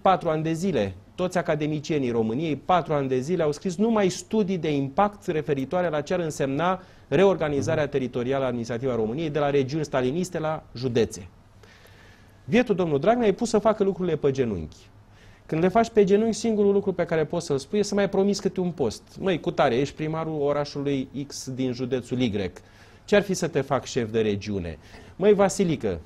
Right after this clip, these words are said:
Speaker 1: tu ce ești acolo?
Speaker 2: Avem
Speaker 1: Șef de
Speaker 2: vreo
Speaker 1: Consiliu
Speaker 2: optzeci de
Speaker 1: Județean.
Speaker 2: șefi de regiune astăzi, pe vreo opt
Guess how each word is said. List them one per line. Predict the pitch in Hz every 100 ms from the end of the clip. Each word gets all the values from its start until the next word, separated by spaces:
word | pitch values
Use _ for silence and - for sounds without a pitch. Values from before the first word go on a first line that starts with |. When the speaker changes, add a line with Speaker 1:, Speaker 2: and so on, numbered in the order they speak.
| -
Speaker 1:
tu | 185
ce | 180
ești | 190 160 139
acolo? | 120 104
Speaker 2:
Avem | 156
Speaker 1:
Șef | 196
de | 202
Speaker 2:
vreo | 190
Speaker 1:
Consiliu | 202 185 202
Speaker 2:
optzeci | 185
de | 185
Speaker 1:
Județean. | 180 156
Speaker 2:
șefi | 160
de | 165 170
regiune | 151 104
astăzi, | 95 - 95
pe | 127
vreo | 117 123 117 117
opt | 123 -